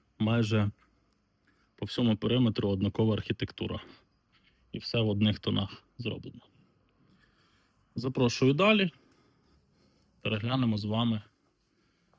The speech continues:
санвузол. Е, ванна кімната тут непроста.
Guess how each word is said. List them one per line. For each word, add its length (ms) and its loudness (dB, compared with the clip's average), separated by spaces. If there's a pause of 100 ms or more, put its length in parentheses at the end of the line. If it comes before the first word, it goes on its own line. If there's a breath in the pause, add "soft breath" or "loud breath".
(160)
санвузол. 560 -6 (1700 soft breath)
Е, 380 4
ванна 400 6
кімната 460 4
тут 420 -12
непроста. 720 -2